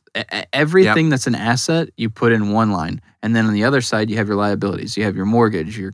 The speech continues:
Speaker 1: car payment, whatever those things are, they're your constant payments that you're making.
Speaker 2: Mm-hmm.
Speaker 1: And then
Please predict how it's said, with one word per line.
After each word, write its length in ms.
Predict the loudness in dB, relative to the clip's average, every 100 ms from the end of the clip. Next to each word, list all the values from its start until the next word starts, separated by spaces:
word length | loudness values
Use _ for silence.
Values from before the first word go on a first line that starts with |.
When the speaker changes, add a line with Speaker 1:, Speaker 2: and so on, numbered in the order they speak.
| -6
Speaker 1:
car 200 | 0 0
payment, 340 | 0 -6 -6 -6
whatever 400 | -4 -2 0 2
those 240 | 2 0
things 240 | -2 -2 -2
are, 160 | -4
they're 140 | -4 -4
your 220 | -2 -4
constant 520 | -2 -2 -2 -4 -8 -6
payments 320 | -4 -4 -4
that 160 | -6
you're 100 | -6
making. 380 | -6 -4 -2 -2
Speaker 2:
Mm-hmm. 280 | -2 -4 -4 -2
Speaker 1:
And 140 | 0
then 300 | 2 2 -2